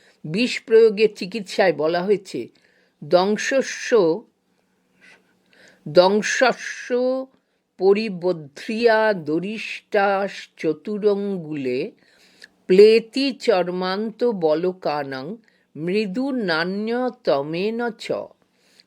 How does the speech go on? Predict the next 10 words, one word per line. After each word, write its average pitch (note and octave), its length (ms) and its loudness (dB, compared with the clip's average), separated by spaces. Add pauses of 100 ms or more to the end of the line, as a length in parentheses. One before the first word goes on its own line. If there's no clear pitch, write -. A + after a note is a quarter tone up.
রক্ত F3 480 0
মোক্ষণকেই A#3 840 -2
সর্পদংশনের G3+ 920 -2
সর্বোৎকৃষ্ট F#3+ 840 -4
চিকিৎসা F#3 600 -4
বলা D3+ 320 0
হয়েছে। C#3+ 440 -6 (560)
"ফণীনাং C4+ 840 4
বিষবেগে D#3+ 1120 0 (180)
তু G3 300 -6